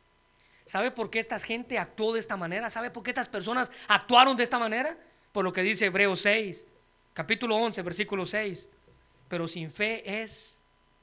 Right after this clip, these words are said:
imposible". La Biblia no dice que es difícil agradar a Dios. Si usted no tiene fe, es imposible que usted pueda agradarle. Porque es necesario que el que se acerque a Dios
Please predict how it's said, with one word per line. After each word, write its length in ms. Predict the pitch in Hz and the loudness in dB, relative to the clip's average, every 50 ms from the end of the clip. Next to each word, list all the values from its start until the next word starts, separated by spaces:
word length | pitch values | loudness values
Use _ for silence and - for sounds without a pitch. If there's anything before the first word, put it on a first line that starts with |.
| _ _ _ _ - | _ _ _ _ -12
imposible". 1120 | 226 180 170 147 - - 170 147 139 - - - 269 269 262 190 190 190 165 143 123 120 - _ _ _ _ _ _ _ _ _ _ _ _ _ _ - - - - - - | -10 -10 -10 -10 -10 -10 -10 -10 -10 -4 2 4 6 6 4 2 -2 -6 -8 -8 -10 -14 -20 _ _ _ _ _ _ _ _ _ _ _ _ _ _ -20 -20 -20 -20 -4 4
La 160 | 220 226 233 | 6 8 8
Biblia 200 | 277 320 339 330 | 10 10 10 10
no 140 | 294 277 277 | 8 8 2
dice 260 | 285 294 277 294 254 - | 2 2 2 2 4 8
que 80 | 277 | 6
es 100 | 262 - | 6 6
difícil 640 | - 285 233 - - 320 320 311 - - 269 247 208 | 6 0 0 2 6 8 8 8 6 2 -2 -2 0
agradar 340 | 190 180 190 190 190 208 208 | 0 0 2 2 4 6 4
a 100 | 196 185 | 4 2
Dios. 480 | 185 214 226 214 180 151 - - - _ _ _ _ - - - - | 2 -2 -2 -2 -4 -8 -12 -16 -20 _ _ _ _ -20 -20 -18 -8
Si 180 | - - 262 | 0 4 4
usted 300 | 254 - - - 311 330 | 4 4 8 8 8 8
no 140 | 320 311 - | 8 6 2
tiene 320 | - 294 294 269 254 233 190 | 8 8 8 10 8 6 6
fe, 480 | - - 254 269 277 294 285 - - - | 6 8 8 10 10 10 8 6 4 4
es 380 | 233 247 269 277 269 - - - | 6 6 6 6 4 -2 -6 -6
imposible 1120 | 233 220 208 - - - 190 170 - - - - 311 311 294 254 196 175 156 147 139 - - _ _ _ - - | -6 -6 -6 -6 -6 -6 -6 -4 -4 -2 2 4 4 4 4 0 -4 -8 -14 -14 -18 -20 -20 _ _ _ -20 -16
que 80 | - 175 | -12 -10
usted 380 | 160 151 - - 190 190 185 185 | -10 -8 -4 -2 0 0 -2 -4
pueda 480 | - - 175 170 165 165 160 160 151 - - _ _ | -6 -4 -2 -2 -2 -2 -4 -6 -8 -12 -20 _ _
agradarle. 640 | - 156 151 147 147 147 151 156 156 160 147 143 127 - - - - - - - - - - | -12 -8 -6 -4 -4 -2 0 0 -2 -2 -4 -10 -14 -16 -20 -20 -20 -20 -20 -20 -18 -8 2
Porque 280 | - 240 233 240 254 269 | 4 6 6 8 8 6
es 60 | 262 | 8
necesario 840 | 269 262 226 180 214 180 - - 254 254 262 240 220 214 208 202 208 | 8 4 4 4 2 2 4 6 6 8 8 6 4 2 0 2 4
que 100 | - 226 | 4 2
el 140 | 220 - | 2 4
que 160 | - 233 226 208 | 4 4 4 6
se 120 | - 233 | 6 4
acerque 560 | 202 196 - - 294 320 330 330 330 330 277 | 4 4 4 6 8 10 10 8 8 6 4
a 80 | 262 254 | 4 6
Dios 400 | 226 233 247 247 247 254 247 | 6 6 8 10 10 8 8